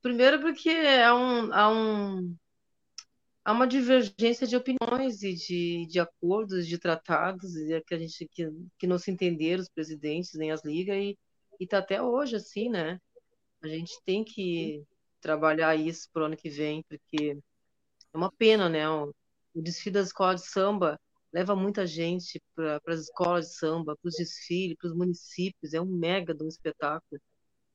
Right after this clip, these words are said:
A gente precisa melhorar muita coisa, Solo, não, não só a questão de, duas ligas até seria perfeito, não, não teria reclamação de ter duas ligas, seria bom, porque quanto mais liga tivessem, menos problemas nós teríamos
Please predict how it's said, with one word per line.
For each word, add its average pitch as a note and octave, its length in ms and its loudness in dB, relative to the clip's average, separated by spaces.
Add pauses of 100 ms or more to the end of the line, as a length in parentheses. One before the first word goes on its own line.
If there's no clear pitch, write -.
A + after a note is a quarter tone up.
(400)
A D#3+ 100 -4
gente F3+ 120 -10
precisa E4 220 -2
melhorar D#4 260 8
muita C#4 280 4
coisa, G#3+ 300 0
Solo, D3 300 -4
não, E3+ 260 -2
não G3+ 160 0
só G3 220 -4
a G3 140 4
questão F#3 280 -4
de, F3+ 100 -4 (420)
duas D4+ 300 6
ligas D#4+ 260 6
até E4 140 4
seria D4 400 2
perfeito, C4+ 600 2
não, F#3 100 0
não G3+ 180 0
teria A#3+ 280 2
reclamação F3 500 2
de D#3 100 -10
ter D#3+ 140 -4
duas D#3+ 240 -4
ligas, D3 260 -8
seria G#3 280 4
bom, G#3+ 280 -2
porque - 280 -12
quanto B3 240 2
mais A3 200 4
liga G3+ 240 2
tivessem, F#3 640 0 (460)
menos C4+ 560 4
problemas A#3 520 4
nós G#3+ 140 4
teríamos A#3+ 520 0